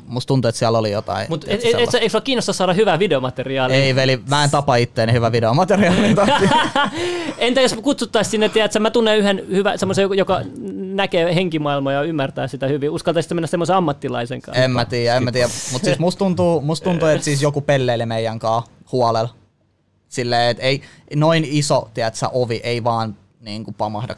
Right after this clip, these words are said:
Speaker 1: kiinni, tiiätsä.
Speaker 2: Okei, tässä vaiheessa mä kysyn, uskot sä mi-, niinku, et siis sä, sä et usko vieläkään periaatteessa tonkaan jälkeen niinku paranormaaliasioihin. Sä oot niinku tosi skeptinen periaatteessa, sun pitää niinku, oot sä
Speaker 1: Sanotaan, että mä oon tosi skeptinen paranormaaleihin juttuihin, et kyllä mun pitää aina ite nähdä mun omilla silmillä ennen kuin mä uskon,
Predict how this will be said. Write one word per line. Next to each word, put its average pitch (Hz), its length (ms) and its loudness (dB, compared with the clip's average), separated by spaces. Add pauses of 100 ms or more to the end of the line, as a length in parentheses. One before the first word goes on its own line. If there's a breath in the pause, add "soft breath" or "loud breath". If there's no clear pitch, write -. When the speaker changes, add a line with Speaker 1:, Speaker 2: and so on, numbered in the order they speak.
Speaker 1:
kiinni, 92 400 -10
tiiätsä. - 260 -12
Speaker 2:
Okei, 208 160 -2
tässä 269 160 -2
vaiheessa 196 160 -4
mä 185 40 -2
kysyn, 180 320 -8
uskot 233 260 -8
sä 190 80 -8
mi-, 190 220 -8
niinku, 190 300 -6
et 208 140 -10
siis 190 80 -10
sä, 226 80 -2
sä 226 100 0
et 240 80 -2
usko 262 180 -2
vieläkään 208 260 2
periaatteessa 160 320 -2
tonkaan 160 320 0
jälkeen 143 280 0
niinku 139 140 -6
paranormaaliasioihin. 131 880 0
Sä 160 60 0
oot 160 100 -2
niinku 185 160 0
tosi 185 180 0
skeptinen 175 520 -2
periaatteessa, 143 300 -2
sun 160 60 -6
pitää 160 240 -2
niinku, 160 280 -4
oot 156 80 -4
sä 165 40 0
Speaker 1:
Sanotaan, 214 300 2
että 202 100 -2
mä 202 60 2
oon 196 80 2
tosi 180 180 2
skeptinen 131 580 -2
paranormaaleihin 107 800 -2
juttuihin, 110 460 -6
et 113 200 -4
kyllä 127 140 -4
mun 131 160 -2
pitää 120 580 0 (300)
aina 117 300 -2
ite 123 280 -6
nähdä 113 220 -4
mun 113 140 -2
omilla 110 220 -6
silmillä 107 360 -6
ennen 107 160 -8
kuin 104 100 -14
mä 101 80 -6
uskon, 113 420 -8